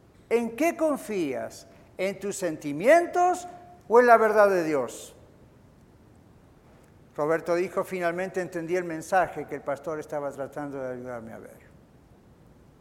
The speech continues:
Si usted es realmente un discípulo del Señor Jesucristo, un seguidor de Cristo, salvo,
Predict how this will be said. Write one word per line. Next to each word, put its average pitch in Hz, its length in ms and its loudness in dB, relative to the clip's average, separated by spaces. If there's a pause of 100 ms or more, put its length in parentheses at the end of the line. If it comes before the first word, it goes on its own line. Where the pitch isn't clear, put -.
(1600)
Si - 160 -14
usted 185 360 0
es 180 80 -2
realmente 185 360 -4
un 175 80 -8
discípulo 165 460 -8
del 156 100 -4
Señor 156 300 -8
Jesucristo, 147 720 -8
un 143 140 -12
seguidor 151 400 -6
de 151 120 -8
Cristo, 147 440 -8
salvo, 139 580 0